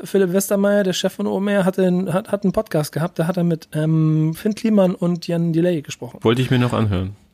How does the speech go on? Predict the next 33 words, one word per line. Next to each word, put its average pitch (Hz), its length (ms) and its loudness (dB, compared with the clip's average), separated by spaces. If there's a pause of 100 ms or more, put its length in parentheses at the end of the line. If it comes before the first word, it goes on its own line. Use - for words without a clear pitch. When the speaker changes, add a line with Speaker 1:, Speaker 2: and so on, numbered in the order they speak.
(140)
Speaker 1:
Musst 175 280 2
du 214 60 0
unbedingt 190 240 2
machen, 175 240 0
ist 143 120 -2
wirklich, 170 380 0
also 170 140 2
eine 175 240 2
echte 202 240 -4
Empfehlung. 165 400 0
Ich 151 100 -4
find, 190 160 -2
das 160 80 0
ist 165 200 -2
sehr, 180 280 2
sehr 185 160 0
spannend. 185 360 -2
Ich, - 100 -10 (200)
man 170 120 2
muss 202 180 2
ein 180 60 2
bisschen 180 240 0
in 170 80 0
die 170 100 2
Generation 165 560 0
gehören. 147 320 0
Es 165 140 -4
ist 156 100 -4
ein 160 60 -2
sehr, 170 220 0
sehr 185 120 0
spannend. 175 460 -2 (580)
Ähm, 170 380 2